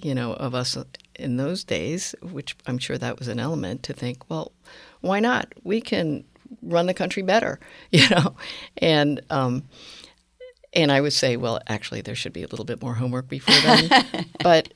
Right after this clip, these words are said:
Speaker 1: it shouldn't stop people from having,
Speaker 2: Yeah.
Speaker 1: you know, taking the same s-, of the first steps.
Speaker 2: Yeah.
Speaker 1: Because change is one step at a time.
Speaker 2: And I'm curious,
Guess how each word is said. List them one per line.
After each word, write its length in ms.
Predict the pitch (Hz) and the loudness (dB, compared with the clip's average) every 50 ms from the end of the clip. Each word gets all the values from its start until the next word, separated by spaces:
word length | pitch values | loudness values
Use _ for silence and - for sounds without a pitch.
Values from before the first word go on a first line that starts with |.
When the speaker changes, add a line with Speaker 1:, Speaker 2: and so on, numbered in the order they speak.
| - - 254 | -14 -4 -2
Speaker 1:
it 120 | 180 170 | 0 2
shouldn't 380 | - - - 214 247 208 175 - | 4 4 4 4 2 0 -2 -2
stop 520 | - - - - - 175 165 151 135 - - - - - - - - - - - | -2 -2 -4 -2 0 0 2 2 0 -2 -6 -12 -20 -20 -20 -20 -20 -20 -20 -12
people 360 | - - 147 135 - - 123 120 | -6 -4 -4 -2 -2 -4 -6 -6
from 320 | - - 127 120 113 - - - | -6 -6 -6 -6 -6 -6 -6 -4
having, 420 | 127 123 123 123 113 117 120 127 127 - | -4 -2 -2 -2 -4 -6 -8 -8 -10 -14
Speaker 2:
Yeah. 100 | - 196 - - | -16 -16 -10 -6
Speaker 1:
you 80 | - 127 | -6 -6
know, 80 | 117 120 | -4 -6
taking 320 | - - - - 131 131 | -6 -8 -6 -6 -6 -8
the 80 | 123 127 | -6 -6
same 280 | - - 120 117 101 117 | -6 -6 -6 -6 -6 -6
s-, 240 | - - - - - _ | -8 -10 -10 -12 -14 _
of 180 | 127 120 - - | -14 -14 -10 -10
the 100 | - 127 | -10 -10
first 300 | - - 117 113 - - | -8 -8 -8 -4 -2 -4
steps. 460 | - - - - - - - - - | -2 -4 -8 -10 -8 -8 -8 -6 -6
Speaker 2:
Yeah. 180 | 123 104 87 90 | -6 -6 -6 -8
Speaker 1:
Because 320 | - - - - 143 135 - | -8 -8 -6 -4 -4 -4 -2
change 400 | - - 160 160 156 160 156 156 | -2 0 2 2 2 0 -2 -2
is 160 | 139 - - | -4 -4 -2
one 180 | 127 123 120 | -2 0 0
step 300 | 123 - - - 117 - | 0 0 -2 -2 -4 -6
at 80 | 101 - | -6 -8
a 60 | - | -8
time. 400 | - - - - - - - - - - - - - - - - | -10 -10 -10 -10 -10 -10 -12 -12 -14 -14 -16 -16 -16 -14 -6 -4
Speaker 2:
And 120 | 208 196 | -2 -2
I'm 200 | 208 226 269 269 | 0 0 -2 -2
curious, 680 | - - - - 196 175 156 147 139 131 127 127 - - | -4 -4 -6 -4 -4 -4 -4 -4 -4 -6 -8 -10 -12 -14